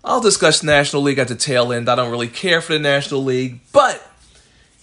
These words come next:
if perchance the Yankees fall short of the goal in getting to the World Series, my focus does turn to the National League, because at that point, I'm done with the American League. But back to the American League and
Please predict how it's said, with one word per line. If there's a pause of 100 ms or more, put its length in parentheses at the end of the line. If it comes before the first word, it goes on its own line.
(360)
if
perchance
the
Yankees
fall
short
of
the
goal
in
getting
to
the
World
Series, (360)
my
focus
does
turn
to
the
National
League,
because
at
that
point, (260)
I'm
done
with
the
American
League. (500)
But
back
to
the
American
League
and